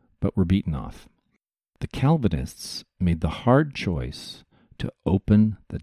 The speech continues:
dikes and flood the area, driving off the Spanish that way. The rebels, therefore, won a major victory in fifteen seventy-four, and their prestige soared.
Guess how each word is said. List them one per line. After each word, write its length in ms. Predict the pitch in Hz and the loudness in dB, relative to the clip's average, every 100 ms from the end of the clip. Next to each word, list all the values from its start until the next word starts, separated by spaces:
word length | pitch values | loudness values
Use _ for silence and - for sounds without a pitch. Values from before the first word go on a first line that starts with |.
| _ | _
dikes 640 | 71 65 - - - - - _ _ | -4 -4 -8 -20 -20 -20 -20 _ _
and 180 | - 62 | -10 -10
flood 440 | - - 85 87 82 | -12 -10 -2 -2 -2
the 180 | 71 | -2
area, 400 | 71 65 53 62 _ _ _ | -2 -4 -8 -12 _ _ _
driving 460 | - 85 95 92 85 | 0 4 6 6 4
off 160 | 78 | 0
the 140 | - - | -4 -10
Spanish 440 | - 64 58 - | -8 -8 -8 -8
that 220 | 65 60 | -8 -8
way. 220 | 62 58 - _ _ _ _ | -8 -10 -12 _ _ _ _
The 80 | 87 | 0
rebels, 600 | 85 98 113 113 110 - - | 4 6 8 6 4 -2 0
therefore, 440 | 101 - 104 101 | 0 2 4 4
won 180 | 90 85 | 4 2
a 40 | |
major 400 | 76 78 98 104 | 2 0 0 0
victory 520 | 90 101 - 131 147 135 | 0 0 0 0 2 0
in 160 | 80 | -2
fifteen 360 | - 90 - 85 | -4 -6 -2 -4
seventy-four, 920 | - 82 82 73 - - 107 110 117 | 0 0 0 -4 -8 -4 0 0 0
and 160 | - 73 | -2 0
their 140 | 92 | -2
prestige 920 | - 80 - - 95 92 90 92 - - _ _ | 0 -6 -8 -6 -4 -2 -4 -6 -12 -20 _ _
soared. 800 | - - - 76 135 - - - | -18 -16 -10 -10 -8 -10 -12 -16